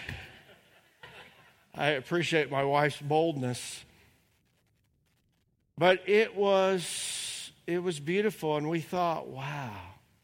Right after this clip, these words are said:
if the rocks cry out, so will I at the wonder of God's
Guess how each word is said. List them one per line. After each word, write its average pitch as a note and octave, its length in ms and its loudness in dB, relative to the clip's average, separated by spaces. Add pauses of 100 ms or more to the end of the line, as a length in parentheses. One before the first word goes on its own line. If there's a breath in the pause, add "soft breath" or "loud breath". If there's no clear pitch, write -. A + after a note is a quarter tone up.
(400)
if C#3 220 -6
the E3 100 -4
rocks D3+ 600 -2
cry D3 360 -4
out, G#2+ 380 -6 (1700)
so D#3+ 200 -4
will D3 220 -4
I G#2+ 460 -6 (1000)
at B2+ 120 -10
the C#3 100 -6
wonder C3+ 760 0 (760)
of A#2 220 -8
God's C#3+ 800 0